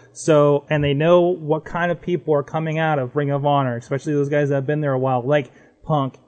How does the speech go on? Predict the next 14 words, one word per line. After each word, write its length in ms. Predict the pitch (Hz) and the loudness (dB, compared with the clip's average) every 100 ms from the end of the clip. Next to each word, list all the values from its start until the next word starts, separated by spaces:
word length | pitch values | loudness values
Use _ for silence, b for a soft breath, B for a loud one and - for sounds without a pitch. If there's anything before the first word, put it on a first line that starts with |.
| - | -10
and 140 | 139 135 | -4 -2
Nigel 500 | 131 127 131 123 120 _ - | 0 -2 -2 -4 -6 _ -8
and, 400 | 147 131 131 127 - | -4 -4 -4 -8 -8
and 220 | 135 123 | -6 -2
Danielson, 680 | 131 127 127 - 123 120 123 | -2 -2 -4 -6 -6 -6 -10
I, 100 | 127 127 | -8 -6
I 160 | 123 | -4
imagine 360 | 127 123 120 120 | -4 -4 -4 -4
at 60 | |
this 140 | 120 - | -2 -4
point. 320 | - 120 123 - b b b | -6 -10 -10 -18 b b b
You 80 | 135 | -6
know, 60 | |
uh, 200 | 127 147 | -2 -2